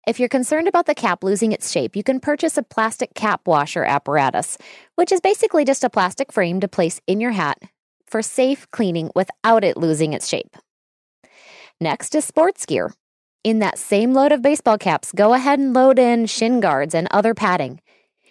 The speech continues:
Instead of using dishwashing detergent, add a few tablespoons of baking soda to the detergent receptacle. Don't use the drying cycle, just let everything air dry.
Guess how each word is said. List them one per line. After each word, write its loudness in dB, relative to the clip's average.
Instead 2
of 4
using 0
dishwashing 0
detergent, -2
add -2
a 0
few 0
tablespoons 0
of -2
baking -2
soda -2
to -6
the -2
detergent -4
receptacle. -8
Don't 0
use 0
the 0
drying 0
cycle, -2
just 0
let 2
everything 0
air 2
dry. -2